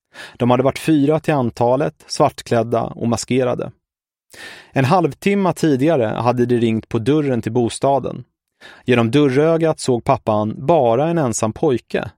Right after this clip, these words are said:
När pappan vred om låset i dörren slets den upp och rånarna stormade in. Pappan trycktes upp mot väggen och fick en pistol riktad mot sitt huvud.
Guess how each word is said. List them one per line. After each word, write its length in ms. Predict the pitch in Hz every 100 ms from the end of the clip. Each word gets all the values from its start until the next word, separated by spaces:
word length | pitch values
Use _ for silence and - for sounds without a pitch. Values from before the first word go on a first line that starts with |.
| _ _ _ _ - -
När 120 | 123
pappan 360 | - 120 123 127
vred 220 | 156 151
om 220 | 185 160
låset 560 | 117 110 107 - 113 127
i 40 |
dörren 560 | 113 104 101 101 104 -
slets 600 | - - 165 170 117 -
den 140 | 104
upp 240 | 107 - -
och 120 | 123
rånarna 520 | 127 117 110 113 113
stormade 720 | 107 - - 127 113 104 104
in. 220 | 110 98 113 _ _ _ _ _ - - -
Pappan 300 | 143 131 131
trycktes 360 | - 131 131 139
upp 140 | 123
mot 160 | 123 123
väggen 380 | 139 131 110
och 80 | 110
fick 160 | 131 127
en 60 |
pistol 580 | - 127 - - 156 107
riktad 280 | 110 - 107
mot 160 | 110 -
sitt 200 | 110 123
huvud. 380 | 110 120 -